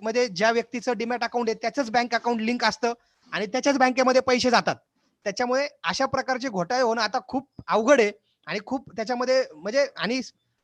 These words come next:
आता से-, सेबी प्रत्येक ब्रोकरचं डिपॉझिट ठेवते त्यांच्याकडे, प्रत्येक प्रकारचं डिपॉझिट असतं, प्रत्येक गोष्टीला सिक्युरिटी डिपॉझिट असतं. त्याच्यामुळे आता गव्हर्नमेंटने डिपॉझिट केलेलं आहे, प्रत्येक लायसन देण्याच्या अगोदर पन्नास, पन्नास, शंभर, शंभर, दोनशे, दोनशे कोटीचे डिपॉझिट असतं गव्हर्नमेंटकडे.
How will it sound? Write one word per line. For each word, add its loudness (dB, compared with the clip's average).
आता 4
से-, -2
सेबी 2
प्रत्येक -4
ब्रोकरचं 2
डिपॉझिट -2
ठेवते -2
त्यांच्याकडे, -2
प्रत्येक -4
प्रकारचं -2
डिपॉझिट 2
असतं, 0
प्रत्येक -4
गोष्टीला 2
सिक्युरिटी 0
डिपॉझिट 0
असतं. 0
त्याच्यामुळे -2
आता 2
गव्हर्नमेंटने 2
डिपॉझिट -2
केलेलं 0
आहे, 2
प्रत्येक -4
लायसन 0
देण्याच्या 0
अगोदर 0
पन्नास, -2
पन्नास, -2
शंभर, -4
शंभर, -2
दोनशे, 0
दोनशे -4
कोटीचे -4
डिपॉझिट -2
असतं -2
गव्हर्नमेंटकडे. 0